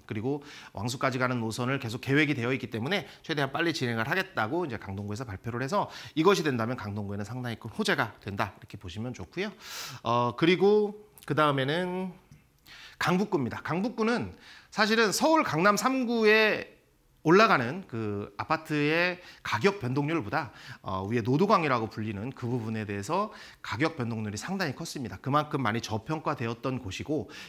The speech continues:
근데 저평가되어 있는 곳인데 경기도보다는 서울에 있기 때문에 가격이 많이 올랐다 이렇게 이해를 하시면 좋은데 강북구에도 여러 가지 호재가 있습니다. 그중에 역시 핵심은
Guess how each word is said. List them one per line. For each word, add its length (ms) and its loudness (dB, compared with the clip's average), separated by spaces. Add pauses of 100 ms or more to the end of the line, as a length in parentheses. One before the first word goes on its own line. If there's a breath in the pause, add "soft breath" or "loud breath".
근데 500 2
저평가되어 640 2
있는 220 2
곳인데 580 0
경기도보다는 760 2
서울에 300 -2
있기 220 -6
때문에 400 -6 (260 loud breath)
가격이 340 2
많이 200 -4
올랐다 500 -2
이렇게 260 -8
이해를 220 -2
하시면 280 -6
좋은데 420 -4 (240 loud breath)
강북구에도 600 4
여러 280 4
가지 180 6
호재가 300 4
있습니다. 480 -2
그중에 580 0 (260 loud breath)
역시 460 4
핵심은 480 -4